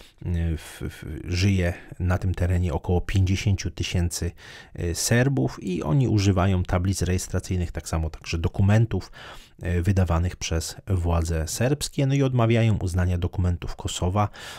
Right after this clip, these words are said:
mm, no, które, tak jak powiedziałem, jest państwem nieuznawanym przez wszystkie państwa na, na, na świecie. Zresztą to państwo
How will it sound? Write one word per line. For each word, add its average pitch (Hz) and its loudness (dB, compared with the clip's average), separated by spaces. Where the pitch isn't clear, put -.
mm, 85 -2
no, 110 -2
które, 107 2
tak 101 0
jak 98 0
powiedziałem, 92 0
jest - -4
państwem 85 0
nieuznawanym 95 2
przez - -8
wszystkie - -8
państwa 82 -4
na, 78 -2
na, 80 0
na 78 2
świecie. - -2
Zresztą 82 -4
to - -6
państwo 78 -4